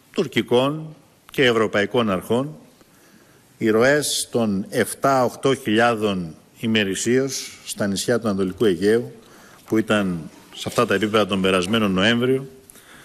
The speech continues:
σήμερα έχουν πια μειωθεί σε κάτω από εκατό άτομα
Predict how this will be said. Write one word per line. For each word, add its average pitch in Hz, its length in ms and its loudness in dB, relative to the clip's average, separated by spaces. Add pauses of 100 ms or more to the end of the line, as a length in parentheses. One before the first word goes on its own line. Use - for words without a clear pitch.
(160)
σήμερα 135 440 2
έχουν 123 200 0
πια 127 200 0
μειωθεί 120 500 0 (260)
σε - 160 -4
κάτω 131 300 0
από 98 140 -2
εκατό 101 380 0
άτομα 85 440 -2